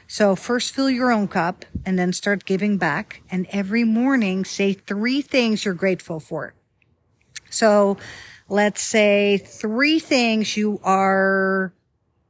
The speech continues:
grateful for, um, your health, um, your body, um, your husband, your house, you know,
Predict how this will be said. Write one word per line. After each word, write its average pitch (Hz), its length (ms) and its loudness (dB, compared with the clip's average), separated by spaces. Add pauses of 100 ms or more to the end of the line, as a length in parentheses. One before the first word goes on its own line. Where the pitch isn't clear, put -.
(840)
grateful 220 440 2
for, 196 680 0
um, 190 400 -2
your 226 160 2
health, - 540 -2 (720)
um, 185 680 -2
your 196 1400 0 (560)
body, 170 720 0 (480)
um, 180 1000 -2 (640)
your 185 720 -2 (220)
husband, 180 840 -4 (280)
your 190 140 -2
house, - 640 -4 (260)
you 226 80 -2
know, 202 320 -2